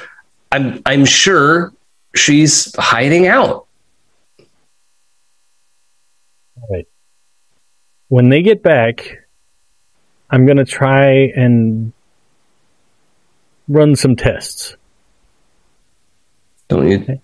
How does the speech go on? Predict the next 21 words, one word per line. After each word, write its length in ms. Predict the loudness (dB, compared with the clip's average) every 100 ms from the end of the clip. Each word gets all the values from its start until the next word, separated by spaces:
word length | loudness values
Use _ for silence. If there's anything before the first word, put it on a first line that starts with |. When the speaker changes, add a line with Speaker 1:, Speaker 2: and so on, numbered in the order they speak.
| -6
Speaker 1:
think 180 | -2 0
we 80 | 0
should 160 | 0
ask 280 | -2 -2 -2
her 120 | -2 0
first? 400 | -2 -4 -10 _
Speaker 2:
No, 220 | 0 2 2
it's 140 | 0
not 160 | -2 0
like 140 | 0
invasive 680 | 2 2 0 0 0 -2 -2
tests. 360 | 0 0 -2
It's 80 | -2
not 220 | -2 0
like 180 | -2 0
I'm 100 | 0
gonna 200 | 2 0
come 200 | 0 0
up 120 | 0
with 140 | 0
a 80 | -2